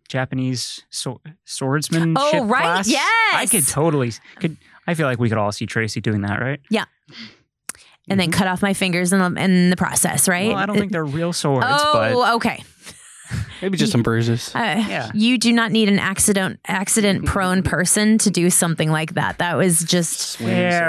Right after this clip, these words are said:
Speaker 3: swords.
Speaker 1: enough.
Speaker 2: not a good idea. Uh, last chance to sign up for Kent one oh one. Class starts here on February eighth. And yeah, this is, like, your final push. So
Speaker 1: Yep. You've heard us talk about this a lot.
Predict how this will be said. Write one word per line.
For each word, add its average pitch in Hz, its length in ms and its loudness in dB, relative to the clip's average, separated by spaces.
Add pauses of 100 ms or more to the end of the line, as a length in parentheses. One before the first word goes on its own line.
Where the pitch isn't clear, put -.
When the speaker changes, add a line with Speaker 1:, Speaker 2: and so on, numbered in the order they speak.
Speaker 3:
swords. 147 60 2
Speaker 1:
enough. 110 460 -4 (300)
Speaker 2:
not 160 260 0
a - 80 2
good 156 200 -2
idea. 107 420 -2 (400)
Uh, 214 200 0
last 226 360 0
chance 262 260 2
to 254 80 2
sign 233 240 2
up 208 100 -2
for 226 100 -2
Kent 233 300 -2
one 220 180 2
oh 202 80 0
one. 190 520 2 (640)
Class 185 320 0
starts 175 380 0
here 196 160 4
on 170 240 2
February 170 720 2
eighth. 170 580 -2
And 165 460 0
yeah, 160 180 0
this 190 180 2
is, 180 140 4
like, 170 220 -2
your 190 120 0
final 180 380 -2
push. - 420 -2 (460)
So 151 460 0 (100)
Speaker 1:
Yep. 139 200 -4 (200)
You've 139 220 2
heard 135 140 2
us 127 100 0
talk 139 200 -2
about 127 200 -4
this 110 120 -8
a 117 60 -6
lot. 117 340 0